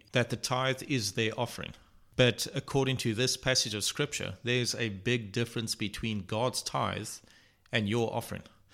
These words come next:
I remember the Lord telling me this one day. He said, "The tithe belongs to me, but the seed belongs to you."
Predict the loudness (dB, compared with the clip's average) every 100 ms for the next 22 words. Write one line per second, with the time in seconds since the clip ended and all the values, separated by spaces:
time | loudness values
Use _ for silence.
0 | -20 -20 _ 4 4 6 2 2 0 -2
1 | -2 -2 -2 -2 0 -2 -2 -2 -2 -2
2 | 0 2 2 0 -4 -2 -2 -2 -4 -6
3 | -4 -2 -2 -2 -4 -2 -2 -2 -4 -10
4 | _ _ -4 2 4 6 4 0 -2 -2
5 | -2 -2 -4 -2 -2